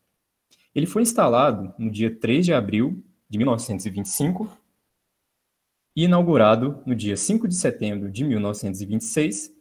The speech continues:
pelo então presidente do estado de Minas Gerais, Fernando Melo de Viana, mil-, que nasceu em mil novecentos, mil oitocentos e setenta e oito e mil novecentos e sessenta e quatro.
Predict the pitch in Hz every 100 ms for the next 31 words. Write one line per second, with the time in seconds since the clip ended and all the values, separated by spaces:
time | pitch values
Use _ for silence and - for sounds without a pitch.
0 | _ _ - 160 160 175 190 190 202 175
1 | 113 139 185 120 110 - 107 101 101 98
2 | 101 107 139 107 110 - - - _ _
3 | _ - 160 131 156 165 113 113 117 123
4 | _ 117 120 151 110 92 92 - - _
5 | _ _ _ 107 107 - _ _ - 107
6 | - 101 95 - _ 113 110 107 107 110
7 | 117 117 131 110 - - 117 156 147 165
8 | 175 160 147 135 139 123 - - 127 123
9 | 131 - - -